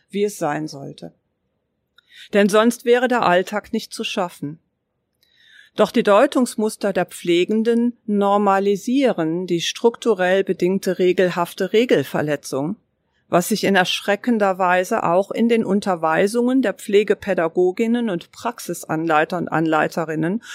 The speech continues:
und sogar in den pflegepädagogischen Lehrbüchern niederschlägt, wie Kersting in ihrer Folgestudie aufgezeigt hat.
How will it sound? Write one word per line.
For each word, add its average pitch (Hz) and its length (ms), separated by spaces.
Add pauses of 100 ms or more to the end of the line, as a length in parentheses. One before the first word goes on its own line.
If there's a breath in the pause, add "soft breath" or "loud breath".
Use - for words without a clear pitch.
(180 loud breath)
und 202 200
sogar 180 520
in 190 120
den 185 100
pflegepädagogischen 196 1120
Lehrbüchern 196 720
niederschlägt, 151 840 (720)
wie 185 100
Kersting 202 580 (220 loud breath)
in 202 140
ihrer 185 280
Folgestudie 196 840
aufgezeigt 170 760
hat. - 280